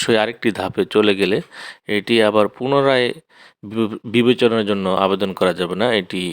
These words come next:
এই বিজ্ঞপ্তিতে বলা হয়েছে। আর সহকারী শিক্ষকগণ যখন আবেদন করবেন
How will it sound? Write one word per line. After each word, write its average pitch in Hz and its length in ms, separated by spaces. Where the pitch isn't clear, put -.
এই 90 160
বিজ্ঞপ্তিতে 95 600
বলা 98 220
হয়েছে। 95 340
আর 95 180
সহকারী 110 460
শিক্ষকগণ 123 580
যখন 110 260
আবেদন 101 340
করবেন 104 360